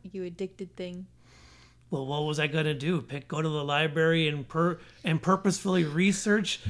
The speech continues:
Speaker 2: um, crazy ladies who are trying to murder people?
Speaker 1: No, I just know it from the nursery rhyme.
Speaker 2: I didn't even know there was a nursery rhyme.
Speaker 1: Lizzie Borden took an axe, gave her mother forty whacks. When she saw what she was done, she gave her father forty-one.
Speaker 2: Yeah,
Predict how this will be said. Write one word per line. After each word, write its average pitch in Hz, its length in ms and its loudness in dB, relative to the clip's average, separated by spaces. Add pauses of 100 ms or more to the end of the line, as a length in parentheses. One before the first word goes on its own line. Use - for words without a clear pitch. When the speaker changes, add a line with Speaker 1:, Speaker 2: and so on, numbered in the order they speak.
(160)
Speaker 2:
um, 165 480 2
crazy 208 460 6
ladies 190 480 6
who 180 100 2
are 180 60 4
trying 190 300 2
to 180 60 4
murder 202 300 6
people? 269 540 0
Speaker 1:
No, 349 120 0
I 427 260 2
just 392 160 -2
know 330 240 0
it 339 60 -8
from 311 220 -2
the 320 80 -2
nursery 330 500 -2
rhyme. 208 640 -4
Speaker 2:
I 160 120 -2
didn't 170 160 0
even 175 160 2
know 180 100 2
there 185 100 0
was 190 100 -2
a 196 60 0
nursery 196 400 -2
rhyme. 156 260 -6 (580)
Speaker 1:
Lizzie 196 340 -14
Borden 190 460 -12
took 196 260 -16
an 190 140 -14
axe, 190 400 -16
gave 185 220 -16
her 185 160 -16
mother 185 380 -16 (100)
forty 185 260 -16
whacks. 214 400 -20
When 190 160 -14
she 190 140 -16
saw 190 280 -12
what 190 120 -14
she 190 180 -10
was 180 160 -10
done, 185 460 -12
she - 160 -18
gave 175 180 -10
her 175 220 -12
father 190 380 -14
forty-one. 196 760 -12 (840)
Speaker 2:
Yeah, 185 400 4